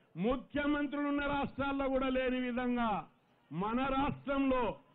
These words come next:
బీసీలకు, ఎస్సీలకు, ఎస్టీలకు, మైనారిటీలకు అద్భుతంగా మంత్రి పదవుల్లో, చైర్మన్లలో, కార్పొరేషన్లలో, బడ్జెట్లో, అన్ని రంగాల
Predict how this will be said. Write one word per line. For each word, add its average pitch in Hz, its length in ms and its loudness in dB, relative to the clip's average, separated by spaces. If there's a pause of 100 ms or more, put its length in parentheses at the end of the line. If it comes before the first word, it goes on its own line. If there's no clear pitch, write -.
(140)
బీసీలకు, 254 800 0
ఎస్సీలకు, 233 800 -2
ఎస్టీలకు, 262 760 -4
మైనారిటీలకు 254 1040 -2 (400)
అద్భుతంగా 269 920 -2 (240)
మంత్రి 254 380 0
పదవుల్లో, 277 680 0 (440)
చైర్మన్లలో, 285 960 2 (360)
కార్పొరేషన్లలో, 277 1120 0 (280)
బడ్జెట్లో, 208 960 -2 (260)
అన్ని 320 380 0
రంగాల 311 480 -2